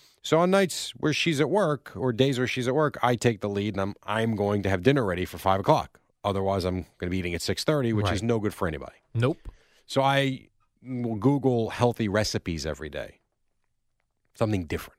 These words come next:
Speaker 1: I don't always want the damn chicken. I know you do what you do, and I don't know how you do it. I wish I could. I think that's great with the rotating two meals your entire life for dinner. Strange. Uh, so I try to find different things to do.
Speaker 2: Yes.
Speaker 1: And so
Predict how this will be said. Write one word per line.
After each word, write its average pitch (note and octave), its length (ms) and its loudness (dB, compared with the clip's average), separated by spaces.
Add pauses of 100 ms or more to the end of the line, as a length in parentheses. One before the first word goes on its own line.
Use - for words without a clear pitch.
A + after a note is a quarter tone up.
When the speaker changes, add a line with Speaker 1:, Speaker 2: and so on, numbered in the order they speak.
Speaker 1:
I F#2+ 60 -8
don't G#2+ 80 0
always G#2 240 -2
want F#2+ 140 -4
the - 60 -10
damn F2 300 -4
chicken. - 340 -4
I G#2 60 0
know A#2+ 140 2
you A2+ 240 -2
do C#3 160 0
what C3+ 180 -2
you A#2+ 100 -2
do, A#2 140 0
and G#2 100 2
I G#2+ 40 2
don't F#2+ 140 0
know D2+ 140 -6
how A#2 180 4
you C#3 200 0
do A#2+ 200 -2
it. B2 120 -4
I F2+ 100 -10
wish G2+ 220 -2
I G#2 80 0
could. A2 260 -2
I F#2+ 60 0
think G2 140 -2
that's F2+ 160 -2
great G2 280 0
with F#2+ 120 -10
the F2+ 200 -4 (320)
rotating G2+ 440 2
two A#2+ 220 0
meals G#2 280 2
your F#2+ 100 -2
entire F2+ 320 0
life E2 220 -2
for F#2 140 -8
dinner. D#2 300 -6 (560)
Strange. - 560 -20 (280)
Uh, A#2 440 4
so C#3 140 4
I D#3+ 120 4
try F3 180 4
to D3+ 60 0
find C#3+ 260 4
different C3+ 300 4
things C3+ 220 2
to - 80 -4
do. D#3+ 280 2 (120)
Speaker 2:
Yes. - 400 0 (420)
Speaker 1:
And B2 180 2
so B2+ 500 0